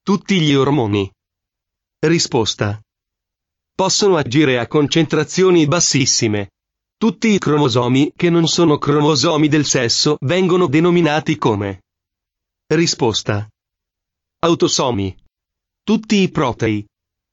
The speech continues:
Risposta. Hanno queste proprietà.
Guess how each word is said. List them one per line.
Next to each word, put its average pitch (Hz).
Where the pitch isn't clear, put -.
Risposta. 117
Hanno 156
queste 180
proprietà. 170